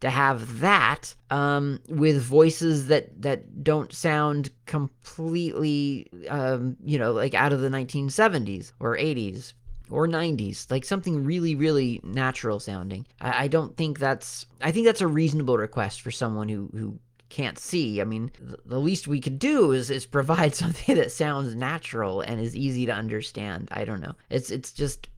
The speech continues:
it's, it's a little bit painful, and it might be fine for, like, you know, it, this, this might be the terminal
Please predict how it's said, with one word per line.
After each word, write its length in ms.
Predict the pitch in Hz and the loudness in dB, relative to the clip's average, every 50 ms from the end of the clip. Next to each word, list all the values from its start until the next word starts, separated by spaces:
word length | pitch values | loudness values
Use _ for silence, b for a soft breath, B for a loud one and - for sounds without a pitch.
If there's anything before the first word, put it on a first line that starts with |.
| - - _ _ | -20 -20 _ _
it's, 320 | - 131 127 - - - - - | -10 -10 -10 -10 -12 -14 -8 -6
it's 140 | - 127 - | -6 0 2
a 60 | 156 | 4
little 260 | 170 175 190 190 196 | 6 8 8 8 10
bit 340 | 170 165 156 - - - - | 10 8 8 8 4 -4 -6
painful, 720 | - 160 156 151 151 151 135 - - 113 107 107 107 113 - _ - | -4 -2 -2 0 0 -2 -2 -2 -2 0 0 0 -2 -4 -8 _ -6
and 160 | 156 180 196 | -2 0 2
it 160 | 208 160 202 208 | 4 4 4 4
might 260 | 226 262 285 - - | 2 0 0 -2 -4
be 140 | 247 226 196 | -4 -4 -2
fine 420 | - - 208 208 196 175 156 139 | 2 4 4 4 6 4 2 0
for, 180 | - - 143 139 | 2 2 2 4
like, 200 | 139 139 - 113 | 4 2 2 2
you 120 | 156 165 | 2 2
know, 60 | 160 | 4
it, 260 | 143 143 185 - - | 4 4 4 2 4
this, 220 | 147 185 196 190 196 - | 4 4 4 4 2 -2
this 200 | 160 180 170 - | -2 -2 -2 0
might 320 | 165 170 185 185 - - | 0 0 0 0 -2 -4
be 200 | 147 160 165 160 | -4 -2 0 0
the 120 | 156 139 135 | 0 0 0
terminal 800 | - - - - 165 170 175 175 170 165 165 151 151 147 - | -2 -4 -4 -2 0 0 2 0 2 2 4 4 4 4 4